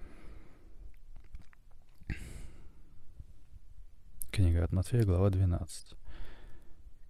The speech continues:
«Посему говорю вам, всякий грех и хула простятся человеком, а хула на Духа не простится человеком».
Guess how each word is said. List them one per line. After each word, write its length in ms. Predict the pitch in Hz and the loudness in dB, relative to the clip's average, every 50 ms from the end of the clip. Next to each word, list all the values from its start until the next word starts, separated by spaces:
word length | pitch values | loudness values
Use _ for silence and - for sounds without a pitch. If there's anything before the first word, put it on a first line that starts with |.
| - - - - - - - | -6 -4 -4 -4 -4 -2 2
«Посему 400 | - 98 - - - 95 104 120 | 4 4 6 8 10 10 10 12
говорю 460 | 117 110 101 104 101 95 90 92 90 | 12 12 12 12 10 10 8 6 4
вам, 160 | 90 92 90 | 2 2 0
всякий 320 | 85 - - 104 - - 98 | 2 4 4 4 6 6 6
грех 340 | 90 95 92 92 87 - - | 6 8 8 8 8 6 2
и 60 | - | 0
хула 340 | - - - 92 90 87 85 | 0 2 2 4 4 4 4
простятся 540 | - - 87 - - - 120 - - 120 | 4 4 2 4 6 6 6 6 6 4
человеком, 560 | - - - 113 113 113 110 110 - - 104 - | 4 4 4 4 6 6 6 4 4 4 4 4
а 80 | 90 85 | 4 4
хула 320 | - - 92 87 87 87 | 6 6 6 8 8 8
на 160 | 85 85 82 | 6 6 6
Духа 300 | 82 101 110 - - 98 | 6 4 4 6 6 6
не 140 | 95 98 101 | 8 8 6
простится 540 | - 98 95 - - - - - - - - | 6 6 4 4 2 -2 -4 -4 -4 -6 -6
человеком». 720 | - - - - 90 90 87 90 - - - 113 104 104 | -4 -4 -2 0 0 0 2 0 0 0 -2 -4 -4 -4